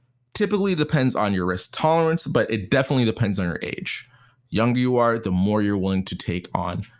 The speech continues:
these risks. Me being young in my twenties and me having a hundred K net worth,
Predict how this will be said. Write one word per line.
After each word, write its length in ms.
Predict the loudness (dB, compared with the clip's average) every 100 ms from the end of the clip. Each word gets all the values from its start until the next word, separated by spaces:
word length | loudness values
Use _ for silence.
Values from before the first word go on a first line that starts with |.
| _ _
these 240 | -6 -4
risks. 520 | -6 -4 -4 -4 -6 _ _ _ _ _ _ _ _ _ _ _ _ _ _ _
Me 220 | 2 4 2
being 240 | 2 0
young 260 | 0 2 0
in 140 | 0
my 100 | -2
twenties 720 | -2 -2 -2 -2 0 -2 -4 -2
and 120 | 2
me 120 | 4
having 240 | 4 2 2
a 40 |
hundred 280 | 2 2 0
K 220 | 0 2
net 220 | 0 0
worth, 360 | -2 -4 -6 -12